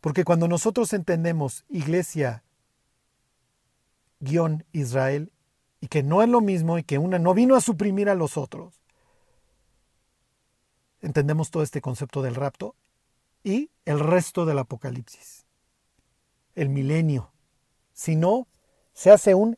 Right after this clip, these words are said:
desastre en donde no, no, es que todo es, este,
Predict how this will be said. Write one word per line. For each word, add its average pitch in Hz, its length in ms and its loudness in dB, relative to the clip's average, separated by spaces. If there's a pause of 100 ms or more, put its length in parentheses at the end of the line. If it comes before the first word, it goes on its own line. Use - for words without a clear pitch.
(120)
desastre 180 920 2 (640)
en 165 160 2
donde 185 240 4
no, 247 220 4
no, 262 200 8
es 247 120 4
que 240 100 0
todo 240 340 8
es, 233 200 4
este, 143 680 4